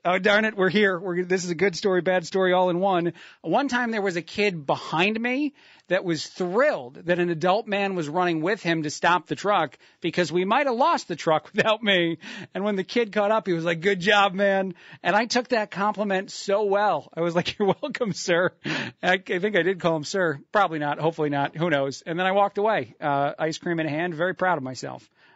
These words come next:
Uh, on two separate occasions, as I said, uh, chased down an ice cream <laughs> truck along with a kid. But that we don't have it every day 'cause I, I'd ice cream truck more. Uh, but Jiffy Lube trying to help fix that if my ice cream truck is broken. I don't even know,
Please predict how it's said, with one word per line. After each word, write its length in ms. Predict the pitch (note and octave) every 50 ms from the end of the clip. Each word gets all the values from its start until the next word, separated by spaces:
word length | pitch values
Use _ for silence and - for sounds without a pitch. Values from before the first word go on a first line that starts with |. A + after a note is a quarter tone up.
| _ -
Uh, 40 | C#3+
on 220 | D3 D#3 D3+ D3
two 160 | - - G#3
separate 260 | F#3 G3 G3+ F#3 F#3 F3
occasions, 440 | D#3 - F3 D#3 C#3+ A#2+ C3 A#2
as 60 | C3+ C#3
I 40 | C3
said, 320 | - D3+ C3+ A#2 A2 A#2+ -
uh, 220 | C#3+ C3+ C3 C3
chased 340 | - - - D#3+ D3+ - -
down 160 | D#3 D3 C#3+
an 60 | C#3
ice 160 | C#3 C#3 C3+
cream 240 | - - - - G3+
<laughs> 0 |
truck 340 | - - - - A#3 D#3 - - - _ - - - - G#2 - _ _
along 300 | - D3+ D#3 E3+ F3+ F3
with 100 | E3+ E3+
a 80 | E3+ D#3
kid. 400 | - - E3 D3 C#3 C3+ C#3 - -
But 160 | - F3+ -
that 160 | G#3 G#3 G#3
we 100 | F#3+ G3+
don't 160 | G3+ G#3+ G#3+ G3+
have 180 | G3+ G#3 F#3
it 60 | G3+
every 180 | G3+ F3+ F3 F#3
day 300 | D#3+ G3 G3 F3+ C#3+ G#2+ _ _
'cause 160 | - D#3 C3+
I, 200 | E3 D#3 D3 D3+ D3 D3+
I'd 140 | D#3 D3+ D3
ice 140 | D3 D3+ -
cream 200 | - - D#3 C#3+
truck 260 | - - C#3 C3 -
more. 360 | C3+ C#3+ C#3 C3 A#2+ A2 - - _ _ -
Uh, 140 | D3+ C3 B2+
but 100 | C3 B2+
Jiffy 260 | - F3 F3 F3+ E3
Lube 220 | D3+ D#3 D#3 C3
trying 200 | - D3+ D3+ D3+
to 40 | C#3
help 220 | B2 C3+ C#3 -
fix 220 | - D#3+ D3 - -
that 260 | D3+ C3 B2 B2+ - -
if 220 | D3+ C3+ A#2 -
my 220 | C#3+ C3+ C3+ C#3 C3+
ice 80 | B2+
cream 180 | - - C3+ B2
truck 220 | - C#3+ C3 A2+
is 80 | A#2 A2+
broken. 320 | - C#3 B2+ A#2 - A#2
I 60 | A#2
don't 120 | A#2+ C3 C3
even 160 | A#2+ A#2+ A#2
know, 280 | A#2+ A#2+ A#2 G#2 G#2